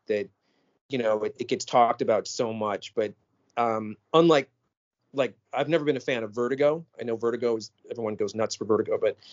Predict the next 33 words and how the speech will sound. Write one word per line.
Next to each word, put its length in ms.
it's 140
never 220
been 320
one 260
of 60
my 220
favorites. 400
But, 240
but 300
if 180
Psycho 460
just 180
beco-, 360
looms 360
so 200
large 420
that 140
sometimes 480
you 120
leave 240
it 60
alone 480
for 220
five, 360
ten 260
years. 540
And 160
when 120
you 60
go 160
back 360
to 200
it, 140